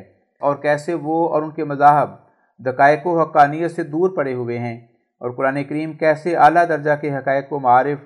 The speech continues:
و لطائف و نکات اپنی پاک تعلیم میں جمع رکھتا ہے،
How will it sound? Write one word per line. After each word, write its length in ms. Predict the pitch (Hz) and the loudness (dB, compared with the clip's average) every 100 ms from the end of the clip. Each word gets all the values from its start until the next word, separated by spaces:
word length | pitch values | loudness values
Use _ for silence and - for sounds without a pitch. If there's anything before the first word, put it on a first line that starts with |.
| _ _ _ - | _ _ _ -4
و 100 | 127 | -4
لطائف 460 | 127 127 143 147 | -2 0 2 2
و 60 | 156 | -4
نکات 460 | 147 139 139 147 139 | -6 4 6 6 4
اپنی 260 | 131 147 147 | -4 -4 0
پاک 320 | 139 151 147 | 6 6 6
تعلیم 340 | 151 135 151 | 2 2 -2
میں 80 | 156 | -8
جمع 260 | 143 143 175 | -8 -2 -2
رکھتا 340 | 156 - 127 | -2 -4 -2
ہے، 120 | 117 | -2